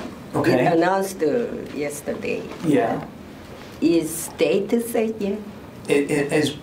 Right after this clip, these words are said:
Speaker 1: is it?
Speaker 2: I mean, date. When will be
Speaker 1: Is
Speaker 2: the
Speaker 1: there a
Speaker 2: date?
Speaker 1: date?
Speaker 2: Yes.
Speaker 1: Oh, I think we'll have very, we'll have a,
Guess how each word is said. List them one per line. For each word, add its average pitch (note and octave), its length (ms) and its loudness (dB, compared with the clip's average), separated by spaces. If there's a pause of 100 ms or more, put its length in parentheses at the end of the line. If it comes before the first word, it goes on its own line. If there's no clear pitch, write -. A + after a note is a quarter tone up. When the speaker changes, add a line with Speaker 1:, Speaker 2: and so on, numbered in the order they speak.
(100)
Speaker 1:
is D3+ 140 4
it? C3+ 240 2
Speaker 2:
I E3+ 80 0
mean, F3 280 4
date. - 420 0 (520)
When G#3 400 4
will F3+ 280 2
be D#3+ 120 2
Speaker 1:
Is - 180 4
Speaker 2:
the F#3 80 6
Speaker 1:
there F#3 100 4
a - 40 2
Speaker 2:
date? G#3+ 320 4
Speaker 1:
date? - 160 -14
Speaker 2:
Yes. - 420 -2 (360)
Speaker 1:
Oh, D#3 240 0
I F#3+ 100 0
think C#4 180 0
we'll B3+ 120 2
have G3+ 140 0
very, G3 300 2 (200)
we'll F#3 140 2
have G3 100 2
a, E3+ 200 2